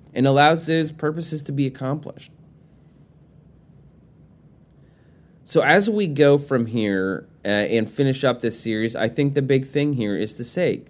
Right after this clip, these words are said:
keep these two things in mind. One, struggles are sent from God. And two, they are necessary for spiritual growth.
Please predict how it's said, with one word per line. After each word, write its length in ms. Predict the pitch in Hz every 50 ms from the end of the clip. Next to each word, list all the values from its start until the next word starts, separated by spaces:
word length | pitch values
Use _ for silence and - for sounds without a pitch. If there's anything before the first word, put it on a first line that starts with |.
| - - - -
keep 160 | - 160 156 151
these 160 | 175 165 -
two 120 | - 170
things 280 | 143 - 151 147 147 135
in 100 | 139 127
mind. 380 | 127 120 107 90 85 90 92
One, 400 | 104 117 127 135 147 165 165 - - - - - - - - - _ -
struggles 500 | - - - - 170 156 143 156 151 139
are 80 | 139 131
sent 320 | 135 - 135 117 104 101
from 180 | - 110 104 95
God. 380 | 90 90 82 78 73 - - - - _ _ _ _ - - - _ - _ - _ _ - - _ _ - _ _ - _ _ - - _ -
And 180 | 101 110 110 -
two, 300 | - - 147 143 151 147
they 160 | 139 139 131
are 140 | 123 117 110
necessary 1040 | 104 104 104 110 131 160 180 - - 160 139 - - 117 101 90 90 92 90 - - - - _ _ _ -
for 160 | - - 113
spiritual 520 | - - - 120 113 107 101 - 113 101
growth. 440 | 101 101 92 82 73 - - - -